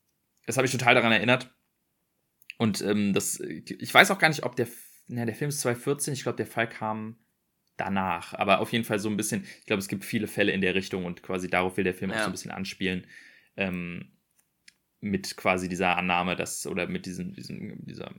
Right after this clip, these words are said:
Speaker 1: diesem Klassiker, dass der, der Mann quasi hatte eine Affäre und, äh, will irgendwie seine Frau loswerden und tut dann so, als wäre sie entführt worden.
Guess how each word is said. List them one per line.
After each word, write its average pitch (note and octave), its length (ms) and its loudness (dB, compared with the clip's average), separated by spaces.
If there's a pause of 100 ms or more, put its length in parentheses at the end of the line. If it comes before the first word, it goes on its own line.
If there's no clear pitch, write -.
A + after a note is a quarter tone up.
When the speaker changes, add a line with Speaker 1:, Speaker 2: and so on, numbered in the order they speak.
(240)
Speaker 1:
diesem G2+ 440 -8
Klassiker, G2 520 0
dass - 180 -8
der, - 180 -6
der F#2 120 -2
Mann G2 280 6
quasi F#2+ 300 0
hatte F#2 140 -4
eine F2 80 -2
Affäre F#2+ 580 2
und, F2+ 520 -8
äh, F#2 220 -8
will F#2+ 100 2
irgendwie F#2+ 260 0
seine F2+ 120 -2
Frau F#2 220 0
loswerden F#2 400 -2
und F2+ 140 -12
tut A2+ 180 -6
dann F#2+ 140 4
so, F2+ 80 0
als F2 180 -2
wäre F2+ 180 -4
sie F2+ 100 -4
entführt G2 420 -2
worden. - 340 -12